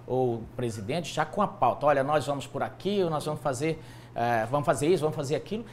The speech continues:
E aqui essas coisas acabavam não se concretizando. Esse governo, eh, o, a própria base aliada chegou ao momento de perguntar para o Paulo Guedes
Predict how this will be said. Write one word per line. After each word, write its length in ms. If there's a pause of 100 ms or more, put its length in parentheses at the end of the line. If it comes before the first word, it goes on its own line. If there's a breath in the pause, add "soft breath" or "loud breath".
(160 loud breath)
E 60
aqui 180
essas 380
coisas 240
acabavam 460
não 100
se 140
concretizando. 580 (180)
Esse 220
governo, 540 (440 loud breath)
eh, 680 (540)
o, 280
a 40
própria 360
base 280
aliada 360
chegou 260
ao 80
momento 420
de 60
perguntar 920
para 120
o 40
Paulo 240
Guedes 400